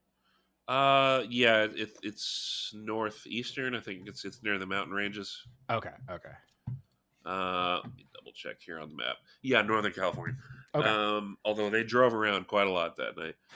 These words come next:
Speaker 2: That's true.
Speaker 1: Um, so on the, uh, on the way back,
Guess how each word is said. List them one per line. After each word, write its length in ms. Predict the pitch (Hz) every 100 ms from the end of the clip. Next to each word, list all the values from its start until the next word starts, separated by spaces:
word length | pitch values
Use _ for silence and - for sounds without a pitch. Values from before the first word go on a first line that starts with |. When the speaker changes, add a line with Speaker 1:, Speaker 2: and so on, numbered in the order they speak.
| - -
Speaker 2:
That's 180 | 92
true. 160 | 98 95
Speaker 1:
Um, 340 | 95 90 87 - _ _ - -
so 200 | - 127
on 240 | 127 135
the, 340 | 131 123 120 117
uh, 140 | 110
on 160 | 104 123
the 80 | 127
way 140 | 120
back, 380 | 110 113 117 -